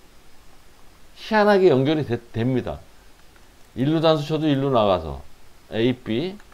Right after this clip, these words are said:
일루 단수 쳐도 일루 나가서 에이, 비, 여기 놓으면 여기. 자, 이건 실전에서 나오기가 힘든 문제지만 수읽기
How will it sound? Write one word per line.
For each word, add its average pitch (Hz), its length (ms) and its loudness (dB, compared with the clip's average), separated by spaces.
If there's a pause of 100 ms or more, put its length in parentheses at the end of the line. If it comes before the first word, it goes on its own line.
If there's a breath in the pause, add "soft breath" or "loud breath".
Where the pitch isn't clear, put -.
(520)
일루 120 300 -4
단수 143 240 -2
쳐도 147 200 -4
일루 127 200 -2
나가서 110 540 0 (460)
에이, 113 180 0
비, 95 280 -8
여기 101 220 0
놓으면 117 280 -4
여기. 78 300 -6 (1500)
자, 73 360 -6 (1600)
이건 113 220 -2
실전에서 160 640 -2 (220 loud breath)
나오기가 131 720 2
힘든 202 300 -2
문제지만 123 560 0
수읽기 165 480 -8